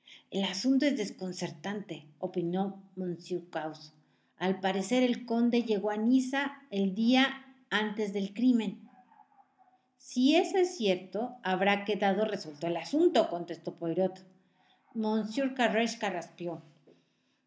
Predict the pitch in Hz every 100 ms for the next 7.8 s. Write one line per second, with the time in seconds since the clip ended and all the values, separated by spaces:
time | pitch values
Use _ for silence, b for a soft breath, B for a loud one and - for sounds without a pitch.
0 | - 214 202 196 202 202 208 269 302 294
1 | 247 262 240 190 - 226 220 208 226 185
2 | 180 - _ - 208 208 254 262 214 175
3 | - 214 202 160 - - - 240 196 202
4 | 202 196 190 - - 247 240 208 196 190
5 | 185 175 - 277 302 311 311 247 190 -
6 | 254 262 269 262 - 175 156 - _ -
7 | - - 170 160 165 156 170 147